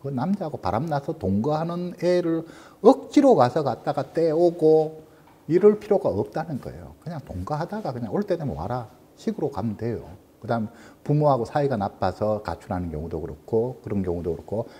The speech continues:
망상환청 때문에 떠돌아다니는 경우도 그런데 이때는 어떻게 하면 지가 제일 편안한 곳,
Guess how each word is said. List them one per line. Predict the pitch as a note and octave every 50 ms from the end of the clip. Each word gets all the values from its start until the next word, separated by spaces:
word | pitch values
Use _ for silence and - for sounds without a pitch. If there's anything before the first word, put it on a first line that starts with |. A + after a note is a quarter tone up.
| - -
망상환청 | - F2 F2+ G#2 A#2+ C3+ D3 C#3+ C#3 C3 A#2+ A2+ A2+ - - C3+ B2+
때문에 | - A#2+ G#2 F#2+ E2+ -
떠돌아다니는 | - G#2 G#2 A#2+ A2 A2 G2 F#2 F#2 F#2 F#2 E2+ E2 D#2
경우도 | - D2+ D2+ E2 - F2 D2+
그런데 | D2 C#2+ D2 D2+ D#2 G#2 A2 F3 D3+ - - - - - - -
이때는 | G3 G#3 G#3 - - B3 A3+ G#3 F#3+ A#2+
어떻게 | F2+ F2+ - - A#2+ - - - G3+
하면 | A3+ A#3 A3 D#3+ -
지가 | - - B2 - D#3+ - -
제일 | - - E2 E2 E2 F2+ F#2+ F#2+ G#2 B2 C#3 D#3 F3 F#3 - - - - - - -
편안한 | - - D3+ D3 D3 D3+ D#3+ F#3 A3 A3 G#3+
곳, | - - -